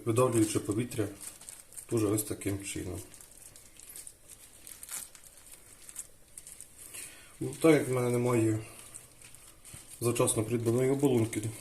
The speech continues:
великого діаметра, вісімдесят діаметрів приблизно,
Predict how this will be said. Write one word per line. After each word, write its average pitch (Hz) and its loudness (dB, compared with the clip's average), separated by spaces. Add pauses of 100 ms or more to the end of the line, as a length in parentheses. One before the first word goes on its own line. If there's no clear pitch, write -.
(220)
великого 135 2
діаметра, 151 4 (340)
вісімдесят 117 2 (680)
діаметрів 110 2
приблизно, 107 0